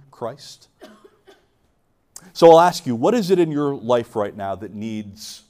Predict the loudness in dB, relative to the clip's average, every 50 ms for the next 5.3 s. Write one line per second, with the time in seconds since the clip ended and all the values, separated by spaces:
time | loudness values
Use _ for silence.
0 | _ _ _ _ -18 -12 -10 -10 -10 -10 -14 -18 _ _ _ _ _ _ _ _
1 | _ _ _ _ _ _ _ _ _ _ _ _ _ _ -2 0 0 2 0 0
2 | -4 -6 -4 -4 -6 -6 -6 -10 -14 -14 -14 -16 -16 -16 -16 -16 -14 -14 -10 -8
3 | -4 -4 -4 -4 -4 -6 -6 -6 -6 -6 -8 -8 -8 -6 -8 -6 -8 -8 -10 -8
4 | -6 -6 -6 -6 -6 -8 -8 -8 -6 -4 -4 -4 -6 -6 -4 -4 -4 -4 -6 -8
5 | -8 -6 -6 -6 -6 -6